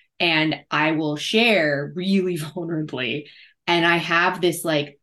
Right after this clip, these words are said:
vulnerability hangover, immediate reaction of, like, "Oh my God, I went too far. What was I thinking?"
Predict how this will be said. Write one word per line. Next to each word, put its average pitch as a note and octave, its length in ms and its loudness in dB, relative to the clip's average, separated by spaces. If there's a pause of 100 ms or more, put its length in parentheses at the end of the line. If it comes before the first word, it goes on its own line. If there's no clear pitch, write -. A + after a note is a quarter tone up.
vulnerability D#3+ 880 0
hangover, C#3 640 -6
immediate D3 500 0
reaction B2+ 600 -6
of, D3+ 180 -8
like, C#3 240 -2
"Oh C#3+ 100 -2
my D#3 120 0
God, C#3 380 -4 (300)
I D#3+ 80 -2
went D#3 180 -2
too D#3+ 120 -4
far. C3 480 -2
What D3+ 120 -6
was E3 120 -4
I D#3 100 2
thinking?" C#3 600 -4